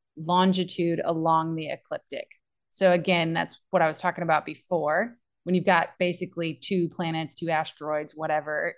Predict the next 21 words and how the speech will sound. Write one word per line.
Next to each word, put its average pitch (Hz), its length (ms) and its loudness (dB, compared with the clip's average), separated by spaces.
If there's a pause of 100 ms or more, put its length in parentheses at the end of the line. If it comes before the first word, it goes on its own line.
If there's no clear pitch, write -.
exact, 156 460 -6
like, 147 200 -6 (180)
on 151 160 -2
top 143 200 -2
of 143 100 -20
each - 140 -14
other. - 180 -14 (500)
The 208 100 -6
closeness 240 520 4
in 196 260 2
proximity 175 880 2
and 185 140 6
whether 202 240 8
it's 185 180 0
considered 226 480 4
a 214 60 4
conjunction 170 580 4
is 151 160 -6
debatable 160 560 0
among 170 320 2
astrologers. 160 760 -4